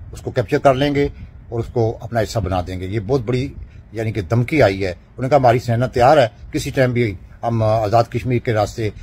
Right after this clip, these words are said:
inter ले ले-, अ, entry ले लेंगे।" उसने कहा कि मैं चा-, चाइना के साथ हम मुज़ाकरात करेंगे,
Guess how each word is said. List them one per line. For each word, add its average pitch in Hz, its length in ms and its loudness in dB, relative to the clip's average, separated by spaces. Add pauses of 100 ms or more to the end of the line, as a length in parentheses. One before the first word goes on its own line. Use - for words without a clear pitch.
(180)
inter 123 220 0
ले 95 160 -2
ले-, 98 240 -10
अ, 107 280 -10
entry 123 200 -4
ले 101 140 -2
लेंगे।" 92 340 -8 (260)
उसने 139 180 -2
कहा 151 100 4
कि 147 80 -6
मैं 143 120 0
चा-, 139 540 -4
चाइना 147 160 0
के 139 100 -2
साथ 135 160 2
हम 123 140 -4
मुज़ाकरात 113 600 -2
करेंगे, 165 340 -2